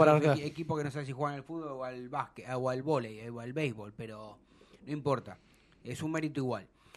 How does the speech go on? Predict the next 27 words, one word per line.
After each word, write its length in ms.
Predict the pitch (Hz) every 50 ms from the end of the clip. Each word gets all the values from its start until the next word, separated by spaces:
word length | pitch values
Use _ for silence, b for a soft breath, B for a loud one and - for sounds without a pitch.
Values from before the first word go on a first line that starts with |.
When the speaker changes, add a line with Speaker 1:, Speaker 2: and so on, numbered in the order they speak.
| b b
Speaker 2:
El 160 | - 127 131
tema 320 | 127 180 185 185 185 180 180
es 120 | 175 - -
el 120 | 151 143
mensaje 520 | 147 147 147 147 139 - 175 160 - 156
que 120 | 147 143 135
brinda 320 | 135 139 143 139 135 135
el 140 | 131 127 123
técnico, 540 | 117 120 117 110 107 104 95 95 95 92 b b b b b b b b _
¿no? 320 | 113 135 151 180 220 214 - _ _ _ _ _ _ _
Si 360 | - - 123 123 123 123 123
el 100 | 123 113
técnico 540 | - 151 147 151 151 143 135 143 143 147 151
vas 120 | 151 147
perdiendo 300 | - 151 151 151 151 151 147
con 100 | 151 151
uno 120 | 151 156
a 40 | 151
cero 420 | 156 160 160 147 131 123 113 107 104
y 460 | 110 120 120 117 120 120 120 120 120 -
saca 220 | - 139 135 - 135
algún 220 | 135 135 139 139
delantero 680 | 139 139 135 135 135 135 156 156 147 139 127 123 117 117
o 100 | 113 113
te 120 | 113 131 135
arma 240 | 135 135 135 131
líneas 580 | 131 139 143 139 143 135 131 135 131 127 127 123